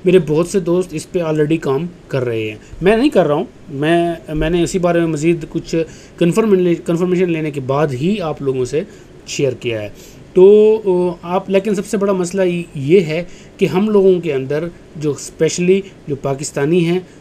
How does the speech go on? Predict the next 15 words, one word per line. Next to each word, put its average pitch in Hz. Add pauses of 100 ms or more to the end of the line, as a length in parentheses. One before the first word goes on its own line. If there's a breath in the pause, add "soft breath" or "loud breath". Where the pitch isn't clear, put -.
(140 loud breath)
उनके 202
अंदर 139 (280)
जो 147
है 156 (160)
सब्र 165
नहीं 123
होता 117
है। - (180 loud breath)
इसमें 240
आपको 202
थोड़ा 165
सा 135
सब्र 156
करना 165
है, 151